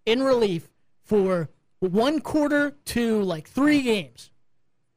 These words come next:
he would be spectacular during that time. Once it got turned over to him, Ryan,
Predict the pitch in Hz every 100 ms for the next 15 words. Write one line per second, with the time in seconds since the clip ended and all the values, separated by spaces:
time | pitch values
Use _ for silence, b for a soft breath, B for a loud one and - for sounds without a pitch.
0 | _ - 302 285 208 202 - - 170 -
1 | 269 285 - 196 175 170 208 202 190 175
2 | 156 156 147 117 _ _ _ _ _ _
3 | _ 139 139 214 330 330 320 311 285 294
4 | - 262 285 277 277 262 262 233 233 190
5 | 165 214 233 226